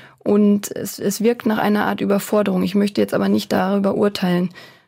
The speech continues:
Also Niki war, äh, ein sehr zappeliges Kind eben und die Eltern hatten viel andere Dinge zu tun, eben auch zu arbeiten, wie viele Menschen. Und dadurch standen stä-, entstanden ständig Konfliktsituationen, die Niki so sehr ausgereizt hat,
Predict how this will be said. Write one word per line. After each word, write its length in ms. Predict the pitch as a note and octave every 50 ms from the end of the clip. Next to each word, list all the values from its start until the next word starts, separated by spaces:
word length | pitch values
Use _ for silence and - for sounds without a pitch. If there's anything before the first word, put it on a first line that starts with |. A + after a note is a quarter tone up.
| _ _
Also 200 | - G#3 F#3+ F#3+
Niki 400 | G3 G3 A3 A3 - - G#3+ G#3
war, 300 | G#3+ G3+ G3 F#3+ F#3+ G3 -
äh, 140 | - - -
ein 260 | - - G3+ G3 F#3+
sehr 380 | G3 G3 F#3+ F#3 F#3+ F#3+ G#3+ G3+
zappeliges 580 | - - G#3+ G#3+ - G#3 G3 G3 F#3+ G3 F3+ -
Kind 280 | - B3+ B3+ C#4 C4+
eben 260 | - C#4+ C4+ C4 B3+ B3
und 120 | A3+ G#3
die 80 | G#3+ A3+
Eltern 280 | A#3 G#3+ G#3 G#3+ G#3+ G#3
hatten 200 | G3+ G#3 G#3+ G3
viel 180 | - - G#3+
andere 340 | - A3+ G3+ G3+ G3 F#3 F3
Dinge 240 | E3+ F#3 F3+ F3+ F3
zu 140 | - - F3+
tun, 400 | - - - F#3 F3+ F3+ F3 E3+ - _ - - _ -
eben 180 | - G3 F#3 F#3+
auch 140 | F#3+ F#3
zu 140 | - - - -
arbeiten, 480 | C4+ C4+ A3+ G3 F3+ F3+ - G3 F#3
wie 100 | G3 G#3
viele 260 | G#3 - - A#3+ G3
Menschen. 460 | F3+ F#3 F#3 F#3+ F3+ - - G3 F#3+ - - - - G#3 G3 F#3+ - - - _ _ _ _
Und 420 | - G#3+ G3+ G3+ G3+ G3 - - -
dadurch 320 | F#3+ G3+ A3 A#3+ A#3 -
standen 320 | - - A#3 A#3+ - - G#3+
stä-, 260 | - - - - -
entstanden 420 | - G#3 G3+ - - G#3+ G#3+ A3 G#3+
ständig 380 | - - A3+ A#3 A#3 B3 A#3+
Konfliktsituationen, 1500 | - - A3+ A3 - - G#3+ - - _ - - G3 F#3 F3+ - F#3 - - F#3 F3 F3+ - - G3 F#3+ F#3+ F#3+ F#3+ F3+ - - - - - _ _ -
die 80 | G#3 F#3+
Niki 400 | F#3+ G#3+ G#3+ - - A#3+ A3 G#3
so 240 | G3+ - A3 A#3+
sehr 300 | A#3+ A3+ G#3+ G#3+ - -
ausgereizt 720 | - B3 B3 - - - F#3 - F#3 F3+ F3+ - - - -
hat, 180 | A3 A3+ -